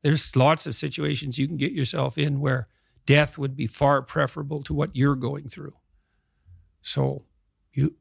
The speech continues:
you need to be afraid of that. It's like, don't lie. I, in my clinical practice, in twenty years, working with every sort of person you could imagine,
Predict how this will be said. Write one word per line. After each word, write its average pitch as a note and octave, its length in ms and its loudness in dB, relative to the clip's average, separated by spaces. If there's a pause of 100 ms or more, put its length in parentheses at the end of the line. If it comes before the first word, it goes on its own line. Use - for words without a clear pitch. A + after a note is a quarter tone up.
you B2+ 100 2
need F3+ 220 2
to F#3+ 60 -8
be F#3+ 180 2
afraid F#3 340 0
of C3+ 140 -2
that. B2+ 320 -4
It's - 160 -12
like, B2+ 280 -6 (460)
don't G3 300 4
lie. F#3+ 480 2 (360)
I, C#3+ 200 0 (120)
in C#3 120 2
my F3+ 160 4
clinical G3+ 420 0
practice, - 680 -4 (280)
in A#2+ 60 -6
twenty E3 300 0
years, D#3 520 -2 (600)
working D#3 300 0
with C#3+ 260 0
every G3 280 2
sort E3+ 240 -2
of D3+ 100 -6
person D#3 360 0
you D3+ 100 0
could C#3+ 160 -8
imagine, C#3+ 480 -2